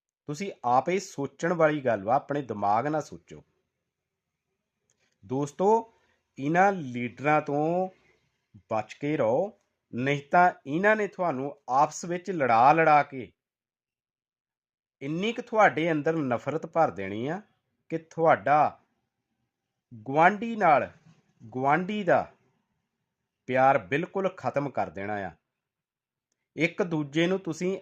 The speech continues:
ਇੰਨੀ ਕੁ ਨਫ਼ਰਤ ਨਾਲ ਦੇਖਣ ਲੱਗ ਪੈਣਾ ਆ, ਇੱਕ ਦੂਜੇ ਨੂੰ ਤੁਸੀਂ ਦੇਖਣਾ ਮਨਜ਼ੂਰ ਨਹੀਂ ਕਰਨਾ। ਇਸ ਕਰਕੇ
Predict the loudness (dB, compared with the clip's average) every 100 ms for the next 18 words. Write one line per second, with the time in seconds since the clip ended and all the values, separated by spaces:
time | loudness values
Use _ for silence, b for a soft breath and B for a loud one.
0 | -6 -4 -2 -4 -4 -4 -2 -2 -2 -2
1 | 2 2 0 -4 -6 -4 -2 -2 -4 -2
2 | -2 -4 -10 _ _ _ _ _ _ -10
3 | -8 -6 -6 -6 -6 -4 -4 -6 -8 -6
4 | -6 -8 _ _ _ _ -20 -6 -4 -4
5 | 0 4 4 2 _ _ _ _ _ _
6 | _ _ _ _ _ _ _ _ _ _
7 | _ _ _ _ _ -14 -8 -8 -6 -8
8 | -8 -8 -8 -8 -8 -10 -18 _ _ _
9 | _ _ _ _ _ _ _ _ _ -8
10 | -8 -2 0 0 -2 -4 -4